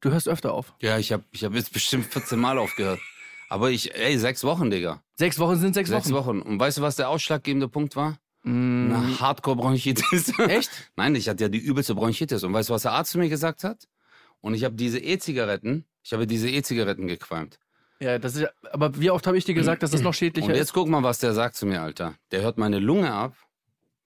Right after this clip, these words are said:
Speaker 2: und dann sagt er zu mir, „Du hast eine fette Bronchitis und es hört sich so an.“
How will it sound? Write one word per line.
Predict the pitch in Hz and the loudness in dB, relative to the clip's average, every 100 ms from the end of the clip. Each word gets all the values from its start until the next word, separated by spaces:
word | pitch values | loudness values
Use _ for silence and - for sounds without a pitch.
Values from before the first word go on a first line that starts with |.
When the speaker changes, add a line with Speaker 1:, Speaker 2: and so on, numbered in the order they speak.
| _ _ _ | _ _ _
Speaker 2:
und | - 113 | -6 -2
dann | 113 | -2
sagt | 107 113 | -2 -4
er | 117 | -6
zu | - 113 | -6 -4
mir, | 117 110 107 _ _ _ _ _ _ _ _ _ _ _ _ | -2 -2 -4 _ _ _ _ _ _ _ _ _ _ _ _
„Du | - | -8
hast | 101 | -4
eine | 120 101 | -4 -4
fette | - - 160 160 165 | -4 -2 0 2 0
Bronchitis | 123 131 131 - 160 139 151 - - - _ _ _ _ | 2 2 2 0 -4 -2 -4 -4 -16 -20 _ _ _ _
und | - | -4
es | 110 - | -2 2
hört | 151 | 2
sich | 139 | 0
so | - 107 | -2 0
an.“ | 127 135 160 | 2 2 0